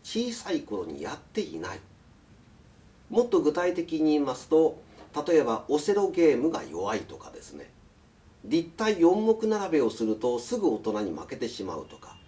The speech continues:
もしくはラッキーパズルとか、あとタングラムなんかを、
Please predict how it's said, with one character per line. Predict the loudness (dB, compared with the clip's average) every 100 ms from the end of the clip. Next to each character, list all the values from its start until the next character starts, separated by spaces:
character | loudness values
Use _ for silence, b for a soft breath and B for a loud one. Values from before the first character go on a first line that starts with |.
| -20 -20 -20 -20 -20 -20 -14 0
も | 0
し |
く | 2
は | 0 2
ラ | 0
ッ | -4
キ | -6 -4
ー |
パ | -4 -4
ズ | -2
ル | -2
と | -4
か、 | -2 -2 -2 B B B -6
あ | 0
と | 0
タ | 0 -4
ン | -2 -2
グ |
ラ | 0
ム | 0
な | 2 0
ん | -2
か | 0
を、 | 0 0 -2